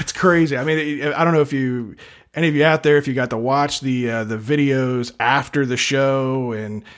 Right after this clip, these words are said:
uh, see the players celebrate, you would have thought they won the Stanley Cup already. They're not even in the Stanley Cup yet. They're just in the Eastern Conference Finals.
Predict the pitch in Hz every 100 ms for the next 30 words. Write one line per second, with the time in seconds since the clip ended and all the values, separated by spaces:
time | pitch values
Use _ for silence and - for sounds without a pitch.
0 | - _ 117 113 107 110 - 170 160 143
1 | 135 123 - 156 143 123 - 165 151 139
2 | 131 165 202 185 - 190 185 156 143 180
3 | 190 147 - 151 135 127 120 143 120 120
4 | 120 120 117 117 - 240 233 233 240 240
5 | 254 302 320 285 - 185 165 156 143 143
6 | 139 131 123 120 220 226 233 220 190 202
7 | 190 190 156 185 170 143 160 165 160 120